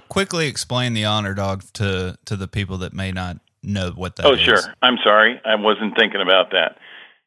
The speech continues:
Speaker 2: After the blind retrieve event, there's an honor event. Well, it's all part of the same event, but after the blind retrieve, you heel your dog to the honor location. The dog under test gets, uh, put on a,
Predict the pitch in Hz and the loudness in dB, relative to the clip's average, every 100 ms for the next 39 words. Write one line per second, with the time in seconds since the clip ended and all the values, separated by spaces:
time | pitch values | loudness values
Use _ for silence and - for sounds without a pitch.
0 | _ _ _ - 110 113 135 117 104 113 | _ _ _ 2 4 4 2 2 4 6
1 | 117 104 101 131 120 117 101 98 98 98 | 6 2 0 4 4 4 0 -2 0 0
2 | 95 - - _ _ _ 110 104 98 101 | -2 -8 -16 _ _ _ 0 0 2 0
3 | 95 110 110 107 95 92 95 92 101 - | 0 4 4 4 2 2 2 0 -2 -14
4 | - 107 92 101 90 - 104 92 92 107 | -2 0 2 2 2 4 2 2 -2 -2
5 | 95 92 95 95 90 - 95 - 104 - | -2 -2 0 -2 -2 -4 -2 2 2 2
6 | 104 101 104 104 104 - 107 101 92 92 | -4 2 4 4 0 0 0 0 -2 -6
7 | 113 107 101 95 95 95 98 - 101 98 | 0 4 4 4 6 4 4 -2 0 2
8 | 101 101 101 98 90 95 92 - 92 107 | 4 4 4 2 -2 -2 -2 -2 -6 -12
9 | _ _ _ _ _ _ _ _ 101 92 | _ _ _ _ _ _ _ _ 0 0
10 | 87 104 101 101 101 101 - 110 98 - | 2 4 6 4 0 -2 2 2 2 -2
11 | - - - 95 95 - - - _ _ | -14 -20 -2 -2 -2 -12 -18 -18 _ _
12 | _ - 95 92 - _ - 113 101 95 | _ -4 -2 -2 -8 _ 0 2 4 2
13 | 92 90 | 2 0